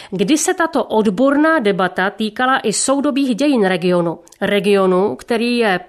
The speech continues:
podobně jako třeba Ostravsko zatížen řadou klišé. Nevěříte?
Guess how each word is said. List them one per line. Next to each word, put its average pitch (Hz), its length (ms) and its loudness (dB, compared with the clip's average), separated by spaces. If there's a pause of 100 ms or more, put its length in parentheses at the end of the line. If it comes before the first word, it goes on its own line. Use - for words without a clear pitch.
podobně 302 440 0
jako 269 260 -2
třeba 196 320 -6
Ostravsko 233 680 -4 (280)
zatížen 220 680 2
řadou 208 320 0
klišé. 180 680 -2 (420)
Nevěříte? 233 720 -2